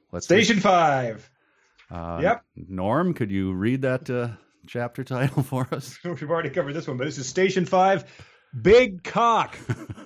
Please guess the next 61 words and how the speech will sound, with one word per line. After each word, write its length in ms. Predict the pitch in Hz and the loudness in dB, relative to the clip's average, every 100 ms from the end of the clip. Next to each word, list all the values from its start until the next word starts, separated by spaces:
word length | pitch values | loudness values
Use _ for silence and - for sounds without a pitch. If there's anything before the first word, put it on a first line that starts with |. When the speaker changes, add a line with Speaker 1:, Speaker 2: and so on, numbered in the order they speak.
| - - - - _ _ _ - - - - | -20 -20 -20 -20 _ _ _ -20 -20 -20 -20
Speaker 2:
It's 140 | - | -12
the 60 | 170 | -6
name 180 | 180 | -6
of 80 | 160 | -6
our 100 | 170 | -8
chapter. 460 | - 185 170 143 107 | -4 -4 -4 -6 -10
So 160 | 143 | -8
yeah, 160 | 143 165 | -4 -2
that 180 | 113 101 | -2 -4
Speaker 1:
Oh. 20 | |
Speaker 2:
caught 240 | 180 185 | -6 -8
my 160 | 180 190 | -8 -6
eye 280 | 139 135 143 | -4 -6 -8
the 100 | 127 | -10
first 320 | 147 139 131 | -10 -12 -10
time 180 | 135 123 | -10 -8
I, 340 | 120 117 113 | -8 -8 -8
I 40 | 110 | -6
glanced 380 | 123 117 110 | -6 -6 -8
at 80 | 113 | -6
this, 280 | 110 131 131 | -2 -4 -4
and 240 | 110 107 - | -8 -8 -12
I 20 | _ _ | _ _
wouldn't 240 | 139 202 185 | 0 2 4
be 80 | 170 | 4
lying 300 | 165 170 147 | 4 2 0
if 120 | 131 | 0
when 120 | 135 | 0
I 60 | 127 | 0
was 360 | 117 - - _ - | -2 -8 -18 _ -4
meting 360 | 131 156 147 | 0 2 2
out 200 | 139 127 | 2 2
what 120 | 127 | 0
we 80 | 123 | -2
should 200 | 123 120 | -4 -4
read 200 | 117 107 | -4 -4
this 220 | 104 95 | -6 -8
week, 180 | 110 101 | -8 -6
I, 140 | 104 101 | -6 -4
I 60 | 107 | -4
decided 400 | 101 120 107 101 | -4 -2 -2 -2
to, 180 | 110 101 | -4 -4
to 140 | - 98 | -4 -2
not 200 | 107 107 | -2 -2
end 160 | 107 | -2
it 200 | 101 98 110 | -4 -4 -2
after 240 | 101 101 | -2 -4
chapter 320 | - 104 98 | -6 -6 -8
four, 260 | - 95 87 | -8 -6 -4
just 160 | 90 | -6
so 60 | - | -6
we 80 | 95 | -6
could 120 | 92 | -6
see 220 | - 104 | -4 -4
what, 240 | 98 107 - - - | -2 -2 -4 -20 -4
what 120 | - 190 | 0 2
was 100 | 143 | 4
gonna 160 | 170 | 2
happen 360 | 143 147 139 123 | 2 0 -2 -6
with, 200 | 113 - | -8 -10
with, 200 | 117 92 | -14 -14